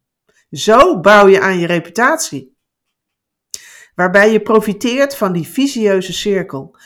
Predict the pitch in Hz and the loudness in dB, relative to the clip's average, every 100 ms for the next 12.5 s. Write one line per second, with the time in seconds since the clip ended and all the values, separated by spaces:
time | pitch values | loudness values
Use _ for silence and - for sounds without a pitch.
0 | _ - 180 294 262 247 208 180 175 160 | _ -10 -4 -4 -4 -6 -2 -2 -2 -6
1 | 156 180 165 165 _ _ - 170 - 160 | -6 -8 -8 -10 _ _ -10 -8 -6 -8
2 | - 170 170 165 - - 160 156 151 214 | -6 -6 -4 -6 -8 -8 -8 -8 -6 -6
3 | 208 131 - - _ _ _ _ - - | -6 -8 -14 -20 _ _ _ _ -18 -6
4 | - 220 294 - 175 202 202 - 175 - | 0 2 2 -4 -2 0 0 0 -6 -6
5 | 160 160 - 143 139 - 156 156 - 151 | -6 -6 -8 -10 -10 -8 -6 -6 -10 -10
6 | 185 170 92 _ _ _ _ _ _ _ | -8 -8 -10 _ _ _ _ _ _ _
7 | _ _ _ - _ 208 - - 302 320 | _ _ _ -20 _ -6 -4 -4 0 0
8 | 247 170 165 196 - _ - 214 196 214 | 0 -2 -4 -6 -12 _ -2 -2 -2 -4
9 | 202 - - 262 277 277 214 190 175 185 | -4 -6 -4 -4 -4 -6 -6 -4 -4 -6
10 | 220 190 185 160 139 208 262 294 - - | -6 -8 -10 -12 -4 0 2 0 0 -2
11 | 190 190 165 165 214 240 175 156 151 151 | -2 -2 -6 -4 -4 -4 -6 -6 -8 -8
12 | - 143 139 190 | -8 -8 -8 -14